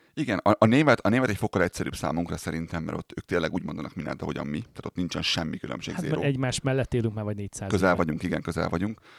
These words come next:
Speaker 1: Az angolban is mondom, szerintem a magyar számára talán ez, tényleg ez a, ez a, ez a,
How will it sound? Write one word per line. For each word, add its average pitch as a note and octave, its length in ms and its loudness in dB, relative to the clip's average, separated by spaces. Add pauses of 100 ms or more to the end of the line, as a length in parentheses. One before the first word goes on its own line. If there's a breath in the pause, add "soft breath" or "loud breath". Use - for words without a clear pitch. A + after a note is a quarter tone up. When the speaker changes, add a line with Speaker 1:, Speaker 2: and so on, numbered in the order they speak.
(260 loud breath)
Speaker 1:
Az F2+ 140 2
angolban G#2+ 320 2
is - 60 0
mondom, G2 240 -2
szerintem G2 380 -4
a F#2+ 60 -4
magyar G2+ 380 4
számára F2 420 -2
talán D#2+ 220 -2
ez, E2 140 -4
tényleg E2+ 300 0
ez E2+ 140 -2
a, E2+ 180 2
ez E2 120 -2
a, E2 280 2
ez - 520 -4 (460)
a, E2 100 0